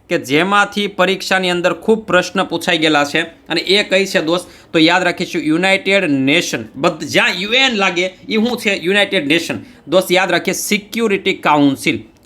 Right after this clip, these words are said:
શું કહેવાય છે? યુ એન એસ સી. મિત્રો, આ યુ એન એસ સી છે, મિત્રો, એ શેનું કામ કરે? તો કે સંયુક્ત રાષ્ટ્ર સુરક્ષા પરિષદ. આ શું હતી? યુ એન જી એ, સામાન્ય સભા. તો દોસ્ત યાદ રાખીશું આ છે સુરક્ષા પરિષદ. શું છે દોસ્ત?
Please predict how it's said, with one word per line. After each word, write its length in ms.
શું 260
કહેવાય 240
છે? 260
યુ 220
એન 180
એસ 280
સી. 380
મિત્રો, 220
આ 120
યુ 140
એન 260
એસ 160
સી 220
છે, 200
મિત્રો, 240
એ 60
શેનું 280
કામ 180
કરે? 220
તો 160
કે 120
સંયુક્ત 540
રાષ્ટ્ર 500
સુરક્ષા 680
પરિષદ. 500
આ 180
શું 260
હતી? 340
યુ 140
એન 280
જી 200
એ, 100
સામાન્ય 520
સભા. 420
તો 80
દોસ્ત 260
યાદ 240
રાખીશું 420
આ 140
છે 160
સુરક્ષા 600
પરિષદ. 600
શું 300
છે 140
દોસ્ત? 300